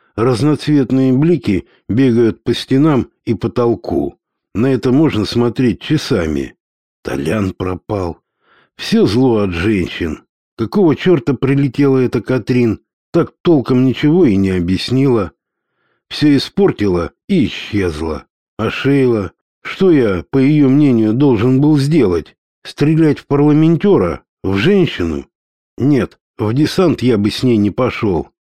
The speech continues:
Ненадёжная. Верить нельзя. На порогах обманула. И с Паулой бы не пошёл. Ветер в голове. На секонде зачёт завалить. На такое только она способна.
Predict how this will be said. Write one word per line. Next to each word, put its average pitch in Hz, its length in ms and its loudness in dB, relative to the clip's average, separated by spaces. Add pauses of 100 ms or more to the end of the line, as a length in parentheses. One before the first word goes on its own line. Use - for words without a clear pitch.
(100)
Ненадёжная. 107 960 0 (360)
Верить 104 400 0
нельзя. 101 560 -2 (420)
На 107 120 -2
порогах 123 540 0
обманула. 113 840 0 (440)
И 202 100 0
с - 100 -6
Паулой 113 500 2
бы 107 160 2
не 110 120 2
пошёл. 104 600 -2 (220)
Ветер 107 400 0
в 92 100 -4
голове. 98 580 0 (480)
На 135 140 0
секонде 92 640 -2 (100)
зачёт 131 440 0
завалить. 104 600 0 (500)
На 120 100 0
такое 139 420 0
только 147 380 0
она 160 220 2
способна. 87 880 -4